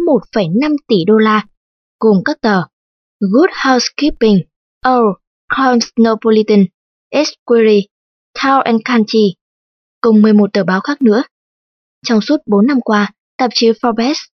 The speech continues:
đã xếp bà vào danh mục ba mươi người hàng đầu trong số những phụ nữ quyền thế nhất trong kinh doanh Mỹ. Nhưng Cathy nói rằng khi tốt nghiệp đại học với bằng cử nhân ngữ văn, bà đã nộp đơn xin một công việc trong chương trình đào tạo nhân viên điều hành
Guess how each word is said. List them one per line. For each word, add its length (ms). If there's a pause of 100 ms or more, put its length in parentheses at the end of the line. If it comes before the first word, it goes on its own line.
(100)
đã 180
xếp 280
bà 240
vào 80
danh 260
mục 120 (140)
ba 140
mươi 260
người 360 (260)
hàng 220
đầu 280 (220)
trong 180
số 300
những 260
phụ 80
nữ 280
quyền 240
thế 120 (100)
nhất 120 (100)
trong 260
kinh 120
doanh 200
Mỹ. 220 (600)
Nhưng 300
Cathy 280
nói 260
rằng 200 (340)
khi 160
tốt 120
nghiệp 160
đại 120
học 240
với 240
bằng 200
cử 180
nhân 180
ngữ 300
văn, 180 (380)
bà 220
đã 120
nộp 220 (180)
đơn 200 (360)
xin 180
một 140
công 180
việc 220
trong 200
chương 180
trình 240 (340)
đào 180
tạo 160
nhân 180 (100)
viên 180
điều 140
hành 260